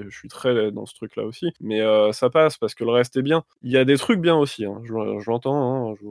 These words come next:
je vois venir de, au grand, au grand galop. Malgré des bons points, bah, comme l'animation et, euh, certains moments qui peuvent être très sombres, parce qu'on est sur du seinen, hein, du manga plus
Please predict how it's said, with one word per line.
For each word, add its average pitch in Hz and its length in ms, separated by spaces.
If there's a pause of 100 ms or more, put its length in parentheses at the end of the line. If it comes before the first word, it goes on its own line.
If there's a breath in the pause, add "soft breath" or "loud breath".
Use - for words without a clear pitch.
(160)
je 104 60
vois 120 140
venir 135 240
de, 117 100 (240)
au 117 120
grand, 110 380
au 117 80
grand 123 200
galop. 131 320 (200)
Malgré 147 340
des 165 100
bons 147 200
points, 170 200
bah, 117 180
comme 131 180
l'animation 143 840
et, 117 40 (140)
euh, 127 540
certains 131 320
moments 139 240
qui - 140
peuvent 117 140
être - 120
très - 180
sombres, 101 280
parce 113 120
qu'on 117 140
est 110 40
sur 117 200
du 107 80
seinen, 127 400
hein, 151 80
du 117 100
manga 110 260
plus - 200